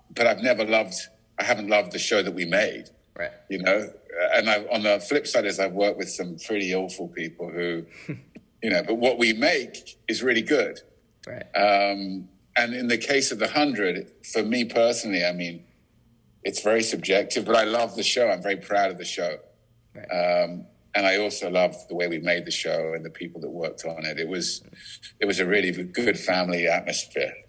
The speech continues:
Speaker 1: Um, and yeah, apart from it being very enjoyable, I guess telling stories is really fun.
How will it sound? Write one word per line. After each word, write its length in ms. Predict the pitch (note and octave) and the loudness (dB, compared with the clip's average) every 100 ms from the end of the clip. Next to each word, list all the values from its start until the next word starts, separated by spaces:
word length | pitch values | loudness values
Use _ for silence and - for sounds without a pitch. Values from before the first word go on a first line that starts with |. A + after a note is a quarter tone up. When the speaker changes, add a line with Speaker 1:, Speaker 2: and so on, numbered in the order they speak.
| - | 0
Speaker 1:
Um, 500 | F2+ E2+ E2 D#2+ D2 _ _ _ _ _ _ _ _ - - - - _ _ - | 2 2 0 -10 -14 _ _ _ _ _ _ _ _ -10 -10 -14 -20 _ _ 0
and 500 | F#2 F#2 F2 E2 D#2+ - - - _ _ G#2 | 2 2 0 -2 -2 -2 -2 -8 _ _ -2
yeah, 200 | G#2+ F#2+ | 0 0
apart 280 | - C#3 C3 | 4 2 2
from 100 | B2+ | -4
it 100 | F#2+ | 0
being 200 | A2 G2+ | 0 2
very 140 | G#2+ | 2
enjoyable, 720 | F#2 G2+ G2 F2+ F#2 F2 - - _ _ _ _ _ _ - | 4 4 4 4 2 0 -2 -18 _ _ _ _ _ _ -2
I 60 | G#2 | 0
guess 220 | D3 - | 0 -2
telling 380 | - D#3 D3+ D3 | 0 2 2 2
stories 840 | - - G2 G#2+ B2 E3 F3+ F3 | 0 0 0 2 2 2 2 -2
is 220 | A#2+ G2+ F#2+ | -4 -4 -6
really 280 | F#2+ G2+ | -4 -2
fun. 480 | F#2+ - F#2+ B2 D3+ | -2 0 2 2 -4